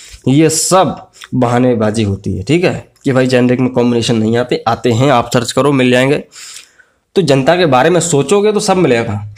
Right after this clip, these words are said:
ठीक है, otherwise अपने बारे में सोचोगे तो सिर्फ आपको ब्रांड ही मिलेगा, ठीक है। तो ये होती हैं क्या जेनरिक दवाइयाँ।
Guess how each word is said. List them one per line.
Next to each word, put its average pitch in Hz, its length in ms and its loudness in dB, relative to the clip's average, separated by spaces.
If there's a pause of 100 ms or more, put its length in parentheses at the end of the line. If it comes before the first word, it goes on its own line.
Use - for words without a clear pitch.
ठीक 202 140 -2
है, 131 120 2
otherwise 147 340 2
अपने 175 260 2
बारे 185 180 4
में 180 100 2
सोचोगे 175 340 2
तो 175 100 0
सिर्फ 165 200 2
आपको 156 220 0
ब्रांड 139 280 2
ही 160 100 4
मिलेगा, 107 380 0 (1200)
ठीक 208 160 0
है। 220 140 4
तो 196 380 0
ये 185 140 4
होती 185 260 2
हैं 180 100 0
क्या 185 140 0
जेनरिक 127 400 0
दवाइयाँ। 107 440 0